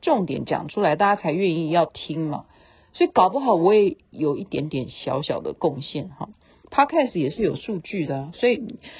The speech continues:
为什么我们现在就是说要重视平台哦，各式各样的平台。那因为他是花美男嘛，所以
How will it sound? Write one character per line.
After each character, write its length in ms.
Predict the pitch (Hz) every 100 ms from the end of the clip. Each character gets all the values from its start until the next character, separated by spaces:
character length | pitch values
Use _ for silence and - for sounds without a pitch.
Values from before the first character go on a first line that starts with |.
| - -
为 200 | 277 330
什 140 | -
么 100 | 151
我 60 | 143
们 100 | 135
现 140 | 180
在 80 | 185
就 60 | 151
是 120 | 156
说 160 | 151 165
要 300 | 233 220 -
重 260 | - 269 185
视 180 | - 185
平 440 | - - - 135
台 260 | - - -
哦， 140 | 214 -
各 180 | 311 285
式 140 | -
各 120 | 240
样 200 | 233 196
的 40 | 151
平 280 | - - 120
台。 260 | - - - - - - - _
那 340 | 294 320 240 - _
因 180 | 214 320
为 60 | 294
他 160 | 285
是 100 | 277
花 320 | 254 262 247
美 180 | 240 156
男 260 | - 64 -
嘛， 180 | - -
所 180 | - 262
以 140 | 233